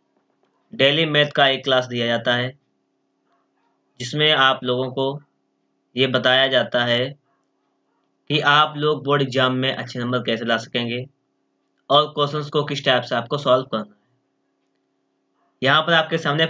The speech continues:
part number चार लिखा हुआ है। इससे पहले के तीन part मैंने आप लोगों को इसी channel पर provide करा दिए हैं।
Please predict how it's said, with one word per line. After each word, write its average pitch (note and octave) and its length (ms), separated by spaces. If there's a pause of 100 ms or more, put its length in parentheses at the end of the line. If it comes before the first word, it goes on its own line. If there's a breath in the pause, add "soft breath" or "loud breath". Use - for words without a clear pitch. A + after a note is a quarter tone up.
part D3 300
number D3 220
चार C#3+ 160
लिखा A#2+ 220
हुआ C3 240
है। C3+ 80
इससे C3+ 220
पहले D3 320
के D3 120
तीन D3 260
part C#3 380 (180)
मैंने B2 200
आप C3+ 220
लोगों C#3 220
को C#3+ 140
इसी C#3 240
channel B2+ 300
पर C3+ 180
provide B2 440
करा A2+ 200
दिए A2+ 200
हैं। B2 140